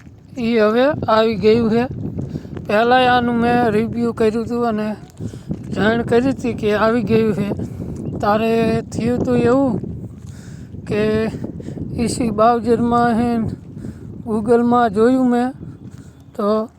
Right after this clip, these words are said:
પિક્ચર આવી ગયેલું હતું, પણ ઈ પિક્ચર મેં ડાઉનલોડ કર્યું. તે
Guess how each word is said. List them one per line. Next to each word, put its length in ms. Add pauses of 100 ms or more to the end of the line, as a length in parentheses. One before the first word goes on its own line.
(1080)
પિક્ચર 360 (280)
આવી 280
ગયેલું 440
હતું, 240 (600)
પણ 220 (260)
ઈ 100
પિક્ચર 380
મેં 220
ડાઉનલોડ 480
કર્યું. 420 (1080)
તે 160